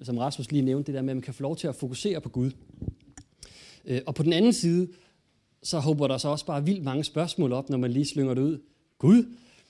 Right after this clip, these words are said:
Øh, for mig så håber der så mange spørgsmål, altså sådan, hvad, er Gud der overhovedet? Er Gud der? Og hvorfor er Gud vigtig i det hele taget? Hvorfor er Gud vigtig? Og kan vi ikke klare os uden Gud?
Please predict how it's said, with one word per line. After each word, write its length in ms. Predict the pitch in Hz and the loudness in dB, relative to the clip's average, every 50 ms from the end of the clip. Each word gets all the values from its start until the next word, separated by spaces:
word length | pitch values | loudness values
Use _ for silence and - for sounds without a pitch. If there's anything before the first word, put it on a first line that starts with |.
| _ _ _ _ _ - - - _ _ - | _ _ _ _ _ -20 -20 -20 _ _ -4
Øh, 320 | 123 113 113 113 113 113 | 0 0 2 2 0 0
for 100 | 113 143 | 0 0
mig 180 | 143 151 175 196 | 2 2 4 4
så 80 | - 196 | 4 4
håber 140 | 175 160 | 4 4
der 100 | 139 127 | 2 0
så 60 | 120 123 | 0 -2
mange 240 | 127 139 180 202 | -2 0 0 -2
spørgsmål, 400 | 196 - 160 147 143 - 151 135 | 0 0 -2 -2 0 0 -2 -2
altså 180 | 123 120 - 131 | -2 -2 -4 -2
sådan, 280 | - 139 131 131 143 - | -2 0 0 0 -2 -6
hvad, 460 | - 147 151 160 160 156 143 131 120 - - _ _ _ _ _ _ _ _ _ _ _ _ _ _ _ _ _ _ _ _ - | -4 -2 0 2 4 4 4 2 2 -2 -8 _ _ _ _ _ _ _ _ _ _ _ _ _ _ _ _ _ _ _ _ -2
er 80 | 143 165 | -2 0
Gud 220 | 151 165 185 208 | 4 6 6 6
der 80 | 214 170 | 6 6
overhovedet? 500 | 123 117 110 101 127 156 226 269 233 - - - _ _ _ _ _ _ _ _ _ _ _ _ _ _ _ _ - | 4 2 0 0 2 2 2 0 -2 -4 -8 -18 _ _ _ _ _ _ _ _ _ _ _ _ _ _ _ _ -6
Er 100 | - 185 | -4 -2
Gud 220 | 165 196 254 302 285 | 2 4 4 4 4
der? 100 | 196 127 - - - - - - - _ _ _ _ _ _ _ _ _ _ _ _ | 2 0 -4 -10 -20 -20 -20 -20 -20 _ _ _ _ _ _ _ _ _ _ _ _
Og 100 | - 127 | -2 2
hvorfor 240 | 127 156 165 - 214 | 4 4 4 4 4
er 80 | 160 131 | 2 4
Gud 160 | - 160 156 | 4 4 4
vigtig 520 | 139 120 160 214 208 - 214 175 - - - - | 4 4 4 2 2 0 -4 -4 -4 -6 -8 -6
i 80 | 135 | -4
det 80 | 123 127 | 0 2
hele 140 | 135 143 139 | 2 0 0
taget? 260 | - 135 123 120 120 - _ _ _ _ | -2 -4 -6 -6 -8 -12 _ _ _ _
Hvorfor 220 | 156 160 - 214 | -10 -6 -6 -6
er 40 | 147 | -6
Gud 240 | - - 160 175 196 | -4 -2 0 0 0
vigtig? 600 | 196 151 117 156 214 208 - - - 117 - 117 - _ _ - _ _ _ _ - - - - _ | 0 -2 -2 -4 -6 -6 -8 -12 -14 -14 -14 -16 -20 _ _ -20 _ _ _ _ -20 -20 -20 -16 _
Og 80 | - 147 | -12 -6
kan 120 | - - | 0 2
vi 60 | 147 190 | 2 2
ikke 120 | 190 - | 2 0
klare 340 | - - 135 131 156 202 233 | -2 -2 -2 -2 0 -2 -2
os 120 | - - | -2 0
uden 220 | 160 151 156 170 143 | 2 4 4 4 4
Gud? 200 | 135 135 139 | 2 0 0